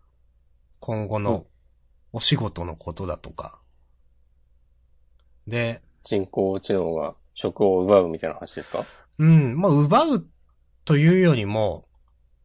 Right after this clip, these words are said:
Speaker 1: あの、ある程度そういう知識があって、使い方を知ってないとダメだよね、みたいな感じです。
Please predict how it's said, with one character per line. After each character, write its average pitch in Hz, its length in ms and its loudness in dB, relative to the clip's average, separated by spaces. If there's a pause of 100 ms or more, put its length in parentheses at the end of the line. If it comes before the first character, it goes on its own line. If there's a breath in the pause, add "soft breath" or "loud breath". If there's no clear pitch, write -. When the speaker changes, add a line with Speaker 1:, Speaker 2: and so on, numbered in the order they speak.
(120)
Speaker 1:
あ 123 200 0
の、 117 220 -6
あ 240 60 4
る 254 80 4
程 196 220 2
度 147 60 2
そ 160 160 2
う 165 40 8
い - 40 6
う - 20 2
知 202 160 -4
識 - 200 -4
が 120 100 -2
あ 139 40 -2
っ 156 60 -6
て、 117 360 -2
使 - 280 0
い 196 80 2
方 214 240 -2
を 214 120 0
知 - 160 -2
っ - 40 -4
て - 180 -6
な 196 160 2
い 160 120 2
と 104 120 -6
ダ 101 160 -2
メ 131 140 -2
だ 135 80 0
よ 90 140 -2
ね、 90 100 -10
み 85 140 -12
た 80 140 -16
い 82 40 -14
な 78 100 -16
感 85 260 -12
じ 82 80 -16
で - 100 -16
す。 - 200 -20